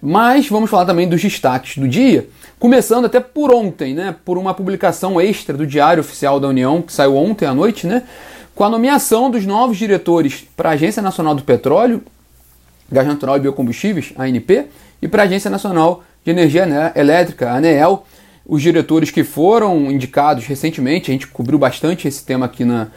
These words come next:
na Megawatt, e também que foram sabatinados, né, e aprovados no, na Comissão de Infraestrutura do Senado Federal, né? Bom, na A N P já foram, na, nesse docu-, nesse decreto ontem do presidente Jair Bolsonaro,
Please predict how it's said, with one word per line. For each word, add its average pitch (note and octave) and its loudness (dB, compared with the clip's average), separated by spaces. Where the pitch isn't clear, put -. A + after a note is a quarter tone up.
na A#2+ -2
Megawatt, E3 2
e F3 -8
também F#3+ 0
que G#3 -2
foram E3 0
sabatinados, D3 -2
né, D#3+ 0
e D#3+ 0
aprovados D#3+ 0
no, C#3+ 4
na C3+ -2
Comissão E3 0
de E3 2
Infraestrutura D#3+ 2
do D#3+ 4
Senado D3+ 0
Federal, E3+ 2
né? E3 -2
Bom, E3 2
na F#3+ 0
A D#4 0
N B3+ 2
P F3+ 4
já D#3+ 0
foram, D#3 -2
na, C3+ 0
nesse C#3+ 0
docu-, C#3 -2
nesse C3+ -2
decreto C3+ 0
ontem D3 0
do B2 -2
presidente B2 -2
Jair B2 2
Bolsonaro, F#3+ 0